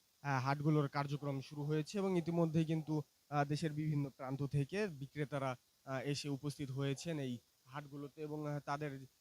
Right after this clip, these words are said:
আহ, সারা বছরের, আহ, লালন পালনকৃত যেই পশুগুলো রয়েছে সেগুলো নিয়ে কিন্তু এখানে উপস্থিত হয়েছেন তারা বিক্রির জন্য এবং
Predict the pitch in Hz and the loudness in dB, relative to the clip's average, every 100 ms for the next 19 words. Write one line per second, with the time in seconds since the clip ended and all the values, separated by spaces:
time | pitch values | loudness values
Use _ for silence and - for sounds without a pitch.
0 | _ - 139 135 131 139 156 160 151 160 | _ -10 -4 -2 -2 -2 -2 -2 -4 -8
1 | 143 131 113 _ _ 135 131 135 156 151 | -8 -10 -12 _ _ -10 -6 -4 -4 -6
2 | 143 143 139 135 143 131 139 135 127 120 | -8 -6 -6 -8 -14 -16 -14 -12 -10 -12
3 | - 170 170 160 147 127 131 139 202 - | -12 -10 -8 -8 -8 -6 -8 -8 -10 -10
4 | 170 170 160 151 151 147 139 139 123 _ | -6 0 0 0 -2 -4 -10 -12 -14 _
5 | _ - 139 139 131 139 151 - 123 135 | _ -16 -10 -8 -8 -8 -10 -10 -12 -8
6 | 147 143 131 120 139 175 151 - 135 127 | -10 -10 -18 -12 -10 -8 -10 -14 -14 -14
7 | 127 139 170 135 | -10 -8 -8 -8